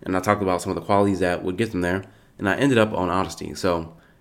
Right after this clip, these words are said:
I'm gonna start back up from there, from the top, and go through the rest of the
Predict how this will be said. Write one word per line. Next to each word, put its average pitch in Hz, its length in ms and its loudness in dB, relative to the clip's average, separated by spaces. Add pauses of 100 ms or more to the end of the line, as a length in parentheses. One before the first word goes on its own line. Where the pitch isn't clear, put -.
(120)
I'm 107 120 0
gonna 101 100 4
start 107 300 2
back 98 180 2
up 101 160 0
from 95 160 -4
there, 98 240 0
from 98 180 -2
the 87 60 -4
top, 90 460 -2 (260)
and 87 320 -4 (140)
go 92 100 0
through 90 140 -4
the 87 80 -2
rest 92 260 0
of 90 160 -2
the 90 240 -2